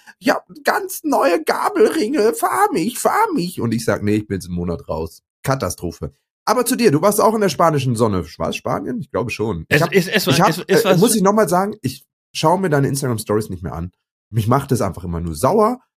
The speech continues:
Speaker 1: Und dann, äh, hältst du auch mal deine Fratz da rein, erzählst, wie toll, ah, so schön, hey. Und, äh, ich denk mir einfach nur, ah. Und dann hast du mir auch in Vorbereitung auf diesen Podcast auch noch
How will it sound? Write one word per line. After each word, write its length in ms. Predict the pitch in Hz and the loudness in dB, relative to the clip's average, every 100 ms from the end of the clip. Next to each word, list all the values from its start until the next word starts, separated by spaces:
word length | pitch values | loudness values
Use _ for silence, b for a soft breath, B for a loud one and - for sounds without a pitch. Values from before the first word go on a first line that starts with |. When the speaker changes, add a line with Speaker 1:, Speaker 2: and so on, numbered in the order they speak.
| _ - | _ -2
Speaker 1:
Und 80 | 110 | 0
dann, 260 | 101 101 | 0 -2
äh, 300 | - 98 98 | -2 0 4
hältst 200 | 120 117 | 2 2
du 40 | 110 | -2
auch 60 | |
mal 120 | 98 | -2
deine 160 | 92 90 | -2 -4
Fratz 300 | - 220 220 | -2 -4 0
da 100 | 165 | -2
rein, 280 | 143 139 131 | 2 2 2
erzählst, 400 | 95 - 85 - | -2 -6 -8 -8
wie 60 | - | -2
toll, 440 | 240 220 214 214 | 2 4 4 4
ah, 240 | - 240 262 | 2 2 0
so 220 | - 453 | 0 -2
schön, 360 | - 403 233 311 | 2 4 4 4
hey. 340 | 196 202 202 | 2 4 4
Und, 340 | 135 139 143 139 | 4 2 2 0
äh, 200 | 131 120 | 0 2
ich 140 | 135 | 0
denk 180 | 131 139 | 0 0
mir 80 | 117 | 0
einfach 140 | 127 | 0
nur, 240 | 120 - | 0 0
ah. 760 | 98 101 98 98 95 98 98 92 - _ - | 2 4 4 4 2 2 2 0 -4 _ 0
Und 40 | 135 | 2
dann 100 | 160 | 4
hast 160 | 202 | 2
du 60 | 170 | 0
mir 120 | 156 | -2
auch 120 | 123 | 0
in 60 | 123 | -2
Vorbereitung 680 | - 196 147 113 117 127 120 | -2 -2 0 0 -2 -4 -4
auf 140 | 127 | -4
diesen 160 | 113 113 | -4 -6
Podcast 440 | 135 135 120 - | -6 -4 -6 -2
auch 60 | 120 | -2
noch 180 | 113 | -2